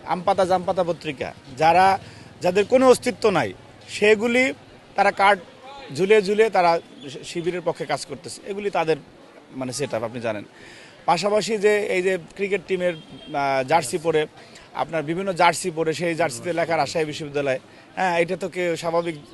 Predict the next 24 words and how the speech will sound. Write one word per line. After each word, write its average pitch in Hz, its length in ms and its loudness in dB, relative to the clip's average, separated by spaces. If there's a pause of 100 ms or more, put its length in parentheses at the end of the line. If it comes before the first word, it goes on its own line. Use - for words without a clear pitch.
(140)
মানুষ 147 360 -8
কেউ 175 120 -2
চেক 165 220 -8
করবে 156 160 0
না 151 80 -2
যে 139 120 -4
সে 151 120 -4
রাজশাহী 156 260 -2
বিশ্ববিদ্যালয়ের 143 300 -8
শিক্ষার্থী। 135 380 -14 (360)
এটা 170 200 -4
প্রশাসনের 233 520 2 (380)
ছত্রছায়া 240 500 6
এগুলি 175 200 2
হচ্ছে। - 300 -4 (800)
শত 214 200 0
শত 240 260 4
শিবির 196 340 2
ক্যাডারদেরকে 170 460 0
এখানে 151 180 -4
ঢোকানো 160 280 -4
হয়েছে। 165 140 -6
আপনারা 165 200 -4
দেখেন, 170 220 -4